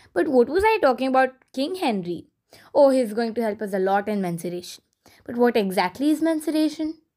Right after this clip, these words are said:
It is a branch of mathematics dealing with area, perimeter, volume, et cetera. Let's start with perimeter. Another word for perimeter would indeed be boundary.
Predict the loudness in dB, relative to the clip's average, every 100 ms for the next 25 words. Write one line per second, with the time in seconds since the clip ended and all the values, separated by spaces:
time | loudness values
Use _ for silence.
0 | _ -20 -20 _ -8 2 2 4 2 2
1 | 0 0 -2 0 -2 -2 -2 -4 -4 -8
2 | -12 -6 -4 2 2 2 0 0 2 4
3 | 2 2 0 -2 -2 -4 0 0 0 0
4 | -2 -4 -6 -8 -10 -8 -12 -14 _ _
5 | _ _ _ _ _ _ _ -20 0 0
6 | 0 2 2 2 -2 0 -2 -6 -12 -18
7 | _ _ _ _ _ -10 -2 2 4 4
8 | 2 0 -2 2 0 0 -4 0 2 2
9 | 0 -2 0 0 0 0 0 0 -2 -4
10 | -8 -8 -10